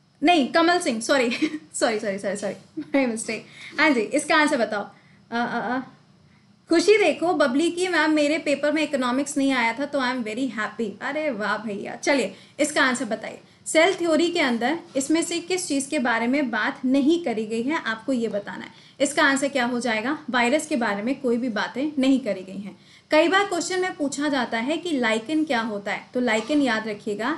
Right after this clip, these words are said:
ये एल्गी और फंजाई का combination होता है। Usually ये question पूछा जाता है। आप मुझे ये बताओ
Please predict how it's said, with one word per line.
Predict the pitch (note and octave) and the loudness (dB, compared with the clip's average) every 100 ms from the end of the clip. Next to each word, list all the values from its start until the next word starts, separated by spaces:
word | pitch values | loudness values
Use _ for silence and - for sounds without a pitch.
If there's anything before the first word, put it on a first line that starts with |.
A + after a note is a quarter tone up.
| - | -4
ये | A#3 B3 | -4 -2
एल्गी | B3+ B3 | -4 -2
और | D#4+ - A#3+ | -6 -6 -6
फंजाई | A#3+ G#3+ G#3 F3+ | -6 -6 -6 -6
का | C4 C#4+ - | -6 -8 -4
combination | A3+ A3+ B3 C4 C4 B3+ | -2 0 2 0 0 -2
होता | G#3 F#3+ | -2 -8
है। | F3 - - - C#4+ | -12 -14 -20 -2 4
Usually | F4 E4 F4+ | 4 6 4
ये | F#4 | 4
question | F4+ C4+ D#4 | 4 2 2
पूछा | D4 B3 C4 | 0 -2 -2
जाता | A3 E3 E3 | -2 -4 -8
है। | - - - - | -14 -16 -6 2
आप | C#4+ D#4 | 2 2
मुझे | D#4 | 0
ये | E4+ D4+ | 2 2
बताओ | D4+ - G#3+ | 2 0 0